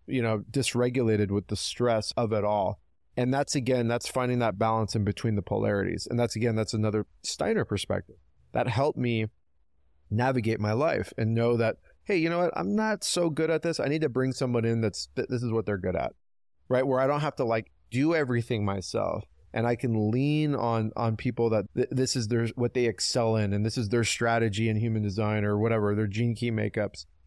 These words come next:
And that's why these things are so important. The more that we can investigate who we are, what makes us tick, how we respond to stress,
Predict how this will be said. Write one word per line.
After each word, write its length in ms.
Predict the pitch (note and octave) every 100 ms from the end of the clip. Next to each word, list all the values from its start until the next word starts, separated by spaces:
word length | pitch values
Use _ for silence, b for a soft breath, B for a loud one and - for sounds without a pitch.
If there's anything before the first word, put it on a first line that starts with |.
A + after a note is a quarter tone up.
| - b
And 140 | B2
that's 140 | D#3
why 120 | G3 D3
these 180 | C#3+
things 180 | E3 D3
are 60 | C3
so 180 | - B2+
important. 400 | A2+ C3 A#2 G#2
The 80 |
more 280 | A#2 B2 E3
that 220 | F#3 C#3
we 100 | B2+
can 320 | B2 B2+ A2 - -
investigate 760 | A2+ G2 A2+ - B2+ A#2 A#2+ F#2+
who 140 | B2
we 160 | A#2 G#2+
are, 440 | G2 G#2+ A#2+ C#3 _ - _ _
what 200 | A#2 -
makes 280 | B2 A#2+ -
us 140 | G#2+
tick, 560 | - B2+ A#2 A2 - - _ _ _
how 220 | - C3 C#3+
we 80 |
respond 640 | C3+ A2+ - - A#2+ B2 B2+
to 80 |
stress, 760 | A#2+ - A2 A#2+ B2 D3 -